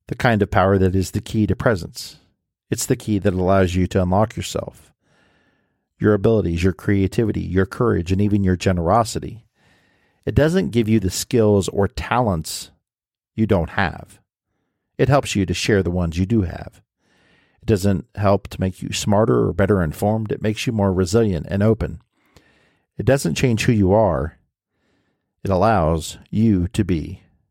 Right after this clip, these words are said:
who you are." End of quote. And again, that was Amy Cuddy in her book, Presence.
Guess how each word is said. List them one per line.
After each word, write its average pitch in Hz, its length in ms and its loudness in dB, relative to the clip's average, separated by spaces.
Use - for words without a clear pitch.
who 113 100 -2
you 87 200 -2
are." 80 300 -6
End 101 160 -6
of - 120 -16
quote. - 280 -8
And 107 80 0
again, 101 220 2
that 95 180 2
was 98 160 -2
Amy 123 280 2
Cuddy 143 480 0
in 107 60 2
her 90 160 2
book, 98 340 -2
Presence. 95 640 -2